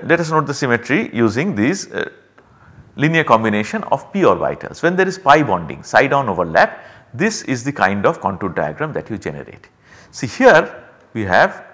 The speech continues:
plus sign and here we have minus sign, right, sign of wave function, just right beside it, plus and minus, and here you have a node. So, if you start from any point of the wave function,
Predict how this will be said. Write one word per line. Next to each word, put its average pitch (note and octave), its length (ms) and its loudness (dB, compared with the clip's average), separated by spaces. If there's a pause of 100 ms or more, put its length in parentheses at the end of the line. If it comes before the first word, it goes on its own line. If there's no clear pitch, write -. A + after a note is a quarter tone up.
(140)
plus C#2+ 200 -4
sign - 260 -16 (800)
and E2+ 140 -10
here D3+ 540 2
we F#2 100 -10
have G#2 400 -4 (200)
minus D#2+ 360 -10
sign, - 240 -18 (280)
right, - 220 -4 (320)
sign A2 280 0
of G2 140 -4
wave E2 140 -4
function, - 360 -12
just D#2 180 -14
right D2+ 200 -6
beside - 340 -10
it, - 160 -20
plus - 320 -2 (420)
and A2 240 -4
minus, D#2 360 -10
and F2+ 140 -4
here F#2+ 260 -4
you G2+ 120 -6
have G#2+ 100 -6
a D#3+ 60 -6
node. D3 380 -4 (460)
So, - 120 -2
if F3 60 -2
you A#3+ 80 0
start G#3+ 300 4
from - 220 -4
any C#3 240 -2
point A2 460 -6 (720)
of F2+ 180 -4
the F#2+ 240 -6 (640)
wave F#2+ 180 -2
function, C#3 500 -2